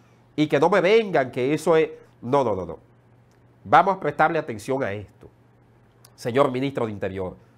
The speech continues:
señor director de la Policía Nacional, es altamente preocupante lo que está ocurriendo en nuestro país con la delincuencia y la inseguridad ciudadana que se sigue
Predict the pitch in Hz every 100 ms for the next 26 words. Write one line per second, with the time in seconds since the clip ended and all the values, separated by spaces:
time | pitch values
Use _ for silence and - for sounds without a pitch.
0 | _ - 135 123 165 143 127 - 127 123
1 | 107 87 107 101 117 117 - - 101 101
2 | 95 90 85 _ _ _ _ 151 185 185
3 | - 147 170 165 135 151 160 143 139 135
4 | 127 - 170 120 85 92 - 123 120 110
5 | 139 143 139 190 156 101 - _ _ -
6 | 135 165 170 165 165 202 156 - _ _
7 | _ - 131 127 127 123 147 175 131 -
8 | 101 - - 127 117 117 113 107 117 117
9 | 117 104 110 104 90 _ _ _ _ _
10 | 117 107 104 - - 123 - 143 151 151